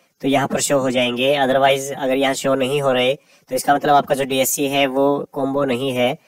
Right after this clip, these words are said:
Means shining और encryption दोनों उसमें नहीं है certificate। तो इसको select करके OK पे click करें। ये आपके जो नए certificate हैं, ये map हो जाएंगे। तो ये process था रिन्यू करवाए गए डीएससी को map करने का।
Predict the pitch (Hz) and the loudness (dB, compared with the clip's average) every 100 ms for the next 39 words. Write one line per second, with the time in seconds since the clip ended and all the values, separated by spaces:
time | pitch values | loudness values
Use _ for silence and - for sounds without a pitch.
0 | _ _ 127 135 135 - 127 131 143 156 | _ _ -2 -2 -2 -6 -2 -2 0 -2
1 | 165 147 143 143 143 151 139 156 147 143 | -2 0 0 0 -4 -8 -6 -4 -2 0
2 | 143 139 147 139 123 127 196 - 247 - | 2 0 0 0 0 -2 -4 -6 -8 -10
3 | - - 254 _ _ _ _ _ - _ | -8 -6 -6 _ _ _ _ _ -20 _
4 | - - 156 131 156 - 160 - 165 151 | -10 -4 0 2 0 0 -8 -2 2 2
5 | - 143 143 135 123 - 127 165 - _ | 0 -2 -2 -4 -4 -4 -2 -4 -8 _
6 | _ _ _ _ _ - 135 139 - 151 | _ _ _ _ _ -4 0 0 0 -4
7 | 143 143 143 143 151 160 147 127 143 - | -2 0 2 2 2 0 -4 -4 -6 -4
8 | 151 156 156 143 151 139 139 143 120 120 | -4 -2 0 0 0 2 0 0 0 2
9 | 117 117 127 160 _ _ _ _ _ _ | 0 0 -2 -6 _ _ _ _ _ _
10 | _ _ _ _ _ _ _ _ _ _ | _ _ _ _ _ _ _ _ _ _
11 | _ - 131 147 151 156 160 - - 151 | _ -6 -4 -2 0 -2 -2 -2 0 4
12 | 147 147 143 147 143 147 143 139 127 - | 4 2 0 -2 0 -2 -2 -2 -4 -8
13 | - 123 - 123 110 113 - | -4 -4 -4 -4 -4 -4 -2